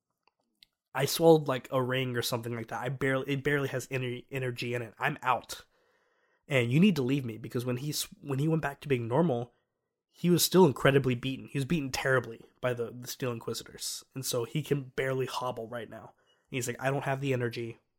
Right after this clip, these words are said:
I don't have any ability here. You just need to leave me." And Vin's like, "That's not gonna happen." And these soldiers, just normal soldiers from the, from the pal-, from the palace guard, come in,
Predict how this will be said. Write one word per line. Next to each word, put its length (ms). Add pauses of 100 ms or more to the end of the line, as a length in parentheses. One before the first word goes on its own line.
(220)
I 80
don't 140
have 220
any 380
ability 460
here. 280 (680)
You 80
just 220
need 120
to 60
leave 240
me." 100
And 120
Vin's 220
like, 120
"That's 240
not 140
gonna 120
happen." 360 (1400)
And 180
these 160
soldiers, 560
just 220
normal 280
soldiers 460
from 140
the, 180
from 160
the 80
pal-, 300
from 160
the 60
palace 260
guard, 280 (640)
come 220
in, 260